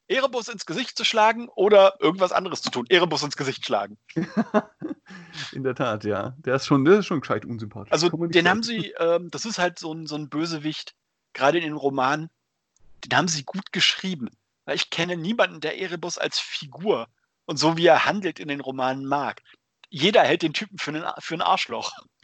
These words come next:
Speaker 2: Das stimmt, ja. Das ist, ist tatsächlich, ist tatsächlich auch, also ich hab ja, hab mich ja auch mal versucht, so ein bisschen einzulesen, gerade was, äh, Erebus und, ähm, Dings angeht, ähm,
Speaker 1: Mhm.
Speaker 2: und, äh, nicht Ageltal, sondern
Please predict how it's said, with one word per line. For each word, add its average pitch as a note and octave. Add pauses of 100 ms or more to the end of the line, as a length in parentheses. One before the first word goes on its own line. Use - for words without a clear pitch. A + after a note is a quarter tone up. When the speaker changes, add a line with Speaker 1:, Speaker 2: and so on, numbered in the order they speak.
(220)
Speaker 2:
Das -
stimmt, D3+
ja. C3
Das B2+
ist, C3
ist B2
tatsächlich, C#3+
ist -
tatsächlich C#3
auch, B2+
also A#2+
ich -
hab C3
ja, B2+
hab C3+
mich C3+
ja C#3
auch -
mal C3+
versucht, C#3
so -
ein C#3
bisschen C3+
einzulesen, F3
gerade C#3
was, C3
äh, B2
Erebus B2+
und, A#2
ähm, A#2
Dings D#3
angeht, C#3+
ähm, A#2+
Speaker 1:
Mhm. A#2+
Speaker 2:
und, A#2
äh, A2+
nicht B2+
Ageltal, B2
sondern B2